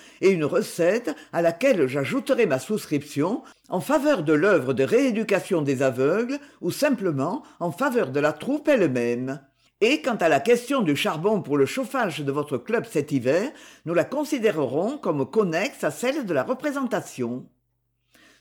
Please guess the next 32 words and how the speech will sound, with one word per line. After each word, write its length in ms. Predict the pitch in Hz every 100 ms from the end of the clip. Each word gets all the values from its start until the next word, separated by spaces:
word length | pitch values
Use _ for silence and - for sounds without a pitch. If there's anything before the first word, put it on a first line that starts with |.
| -
Ce 60 |
qui 180 | 185 180
signifiait 560 | - 302 277 - 156 135
clairement 640 | 170 160 143 139 202 320 - _ -
pas 100 | 294
de 80 | 262
représentation, 1080 | 214 165 165 151 143 135 - 143 196 294 - _ _ _
pas 140 | 294
de 100 | 302
charbon. 640 | 285 220 156 117 123 123 123 _ _ _ -
Monsieur 280 | 202 196
Bougna 480 | 135 180 226 190 277
tenait 480 | 320 226 185 220 294
à 60 | 311
son 220 | 285 214
idée. 600 | 165 117 120 131 - _ _ _ _ _ _ _ _ _ _ _ _ _ _ _ _
La 140 | 170 185
soirée 340 | 302 302 190
se 140 | -
terminera 760 | 139 226 226 165 143 123 180 311 - -
par 120 | 185
un 80 | 160
petit 320 | 151 294 311
souper 420 | - 208 - 247
pour 160 | 330 311
les 180 | 262 196
acteurs. 580 | 175 - 135 127 143 - _ _ _
Il 140 | 196 190
y 60 |
aura 240 | 175 196 294
du 160 | 320
champagne. 800 | 262 208 151 135 120 120 127 139